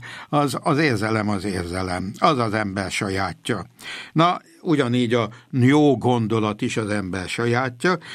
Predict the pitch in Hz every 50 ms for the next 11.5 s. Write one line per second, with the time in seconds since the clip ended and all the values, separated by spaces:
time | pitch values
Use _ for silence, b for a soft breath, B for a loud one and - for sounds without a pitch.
0 | B B B - 180 170 170 170 170 170 170 175 175 160 156 160 156 120 - -
1 | 135 110 - - 135 117 98 110 104 - - - 147 139 123 - 147 139 135 123
2 | 117 131 120 120 117 120 127 120 117 113 B B B B B _ - 233 214 165
3 | - - - - 190 175 143 123 123 123 120 - 165 147 143 135 123 123 117 113
4 | 113 110 110 107 104 113 107 101 98 98 - 120 113 92 92 92 117 143 143 123
5 | - 131 120 98 110 127 147 151 135 127 120 104 95 95 120 131 143 131 110 98
6 | - - 120 120 120 113 92 113 98 95 95 92 98 98 92 - - 113 104 90
7 | 87 - - - B B B B B B B B - 147 127 123 120 131 117 104
8 | 131 131 120 107 107 101 113 - - 208 170 165 160 165 160 156 143 127 131 127
9 | 127 120 120 131 127 127 123 113 101 123 117 101 95 107 98 90 95 117 113 107
10 | 107 98 - - 120 110 104 90 101 107 98 92 98 95 92 87 95 95 - -
11 | 107 107 98 90 95 98 85 98 92